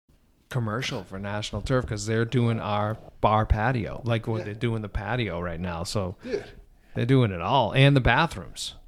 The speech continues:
Speaker 1: at my
Speaker 2: He
Speaker 1: place.
Speaker 2: he fucking shaped the wash perfectly. It. I text Jeff at the end. I was like, "Dude, this is better than I," like, I, I knew they did good work just because
Speaker 1: Right.
Speaker 2: obviously you know, and I, and I was like, "This is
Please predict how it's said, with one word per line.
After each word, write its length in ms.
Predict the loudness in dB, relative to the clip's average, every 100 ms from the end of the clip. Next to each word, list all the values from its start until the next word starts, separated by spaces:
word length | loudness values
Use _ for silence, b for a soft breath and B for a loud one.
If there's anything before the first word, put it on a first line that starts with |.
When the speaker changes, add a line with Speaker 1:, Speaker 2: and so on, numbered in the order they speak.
| -6
Speaker 1:
at 140 | -4
my 160 | 0 0
Speaker 2:
He 60 |
Speaker 1:
place. 380 | -2 -4 -6 -10 -16 -18 -20 _ -12
Speaker 2:
he 140 | -8
fucking 340 | -2 0 0 0
shaped 380 | 0 0 0 -8 _
the 100 | 0
wash 360 | 2 0 -4 -8 -6
perfectly. 680 | -4 -4 -6 -4 -2 -4 2
It. 300 | 4 4 -2 b b b
I 80 | -2
text 640 | 4 4 4 -4 -6 -10 -10 -4
Jeff 340 | 2 2 0
at 60 | -6
the 160 | -2
end. 140 | -2 0
I 20 |
was 120 | -2
like, 120 | -4
"Dude, 140 | 0 0
this 100 | -2
is 60 |
better 380 | -4 2 2 2
than 60 | -2
I," 120 | -8 -6 -6
like, 180 | -6 -10 B B B B B B -2 2
I, 180 | 2 2 -4 2
I 80 | 2
knew 160 | 4
they 160 | 4 4
did 300 | 6 2 2
good 140 | 0
work 320 | 2 2 2 -2
just 180 | -4 -2
because 340 | -2 -2 -4 -2
Speaker 1:
Right. 60 | 6
Speaker 2:
obviously 340 | 8 8 4
you 220 | 2 4 6
know, 360 | 4 2 0 -6 b b b b b b 0
and 120 | 2
I, 200 | 2 -4 _ 4
and 100 | 8
I 60 |
was 100 | 8
like, 140 | 6 6
"This 320 | 6 6 4
is 340 | 2 0 -4